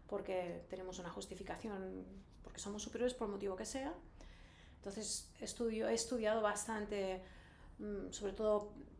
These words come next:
noticias, periódicos, ah, y cómo se construye, cómo se perpetúa esta, este discurso especista, ¿no?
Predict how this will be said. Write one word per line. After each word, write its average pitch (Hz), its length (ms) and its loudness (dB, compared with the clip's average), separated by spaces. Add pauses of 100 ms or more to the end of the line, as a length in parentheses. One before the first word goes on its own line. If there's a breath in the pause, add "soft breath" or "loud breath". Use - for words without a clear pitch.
(420)
noticias, 247 760 2
periódicos, 233 1000 2 (100)
ah, 196 680 2
y 190 440 -2
cómo 220 180 2
se 233 140 2
construye, 240 640 2
cómo 208 140 0
se - 140 -2
perpetúa 220 720 4 (380)
esta, 190 440 -2
este 196 220 0
discurso 214 500 0
especista, 190 640 -2
¿no? 285 160 -2